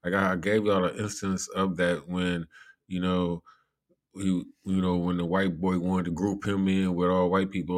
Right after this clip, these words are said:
"Oh, you know, Ita-, I'm Italian," you know, all this type of stuff. Irish is Irish, you know what I'm saying? Like, we, you know what I'm saying, who they call black, team black,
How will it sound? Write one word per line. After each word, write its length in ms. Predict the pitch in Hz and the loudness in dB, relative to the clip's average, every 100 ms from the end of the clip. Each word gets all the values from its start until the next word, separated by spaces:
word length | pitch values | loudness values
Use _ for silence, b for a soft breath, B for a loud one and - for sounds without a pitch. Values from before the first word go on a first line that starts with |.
| 92 | 2
"Oh, 40 | |
you 140 | 92 95 | 2 0
know, 160 | 87 | -2
Ita-, 280 | 76 - 87 | -4 -6 -4
I'm 160 | 95 95 | -2 -4
Italian," 520 | - 98 95 67 71 - | -4 -2 -2 -4 -10 -10
you 140 | 90 90 | -4 -2
know, 260 | 87 87 B B - | -2 -4 B B -2
all 120 | 107 | 0
this 160 | 107 - | 2 0
type 180 | 101 87 | 0 0
of 80 | |
stuff. 320 | - 92 78 - - | 0 0 0 -4 2
Irish 420 | 87 95 92 - | 4 4 2 -2
is 100 | 87 - | -8 0
Irish, 500 | 101 92 82 - - - | 2 2 -2 -8 -14 -8
you 60 | 101 | -4
know 40 | 92 | -4
what 80 | - | -2
I'm 60 | 95 | -2
saying? 140 | 92 | -2
Like, 240 | 87 85 B B B | -4 -6 B B B
we, 520 | 80 92 117 117 98 B B _ - | -4 2 4 4 0 B B _ -10
you 140 | 90 | -2
know 80 | 95 | 0
what 160 | 95 95 | 0 0
I'm 200 | 95 90 | 0 0
saying, 100 | 85 | -2
who 100 | 101 | 0
they 140 | 95 90 | 0 0
call 320 | - 95 87 | 0 2 0
black, 400 | 76 104 98 - _ _ _ | 0 0 0 -4 _ _ _
team 340 | - 98 90 80 | -2 0 0 2
black, 400 | 95 104 92 | 4 4 0